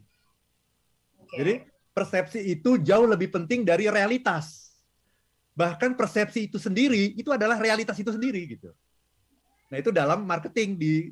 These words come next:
Speaker 2: salah satu, eh, jargon yang terkenal adalah seperti itu gitu. Lantas kalau memang seperti itu, berarti personal branding itu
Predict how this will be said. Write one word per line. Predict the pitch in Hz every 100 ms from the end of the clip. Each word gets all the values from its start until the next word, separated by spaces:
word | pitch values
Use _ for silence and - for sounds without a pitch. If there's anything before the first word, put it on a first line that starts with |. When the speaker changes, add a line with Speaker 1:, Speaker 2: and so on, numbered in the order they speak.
| - _ _ _ _
Speaker 2:
salah | - 156
satu, | 156 156 165 151 120 104 -
eh, | 147 147 143 139 143 143 - -
jargon | 131 185 175 190 180
yang | 160
terkenal | 160 165 214
adalah | 185 190
seperti | - 156 180 196
itu | 123 101
gitu. | 87 - _ _ _ _ _ _ _ _ _ _ -
Lantas | 147 - 151
kalau | - 185 190
memang | 190 180
seperti | 156 170 160 160 117
itu, | - 269
berarti | 214 151 127 107 233 277 190 - _ _ _ _
personal | - 160 180 175
branding | 156 165 156 160
itu | 160 143 - 226 254 240